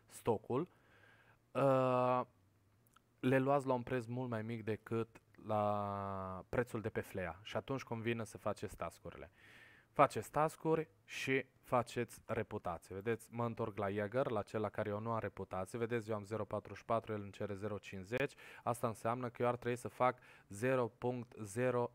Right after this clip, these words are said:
șase, uh, reputație. Și aici văd task-urile mele. Uh,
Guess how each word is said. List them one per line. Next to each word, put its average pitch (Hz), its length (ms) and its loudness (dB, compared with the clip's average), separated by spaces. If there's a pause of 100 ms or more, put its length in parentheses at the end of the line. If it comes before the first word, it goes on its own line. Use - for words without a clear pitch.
șase, 110 760 0 (640)
uh, 101 100 -6 (300)
reputație. - 720 -6 (1120)
Și - 160 0
aici 185 220 8
văd 160 500 4
task-urile 120 580 2
mele. 90 400 -4 (540)
Uh, 110 480 4